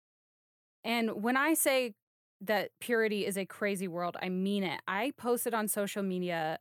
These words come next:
a couple weeks back asking people for their stories, both good and bad, of how purity culture affected them.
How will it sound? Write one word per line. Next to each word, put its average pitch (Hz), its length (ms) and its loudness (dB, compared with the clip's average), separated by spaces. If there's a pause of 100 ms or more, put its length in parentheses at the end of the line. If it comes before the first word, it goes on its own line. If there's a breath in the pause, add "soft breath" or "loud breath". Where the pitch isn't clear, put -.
a 190 60 -8
couple 208 300 -4
weeks 247 200 -6
back 165 460 -2
asking 214 580 -2
people 196 320 -4
for 190 140 -4
their 185 160 -2
stories, 190 640 -2 (480)
both 208 200 4
good 208 160 0
and 339 160 4
bad, 180 320 2
of 196 160 -2
how 196 260 0
purity 190 320 -4
culture 175 360 -6
affected 190 540 -4
them. 170 320 -4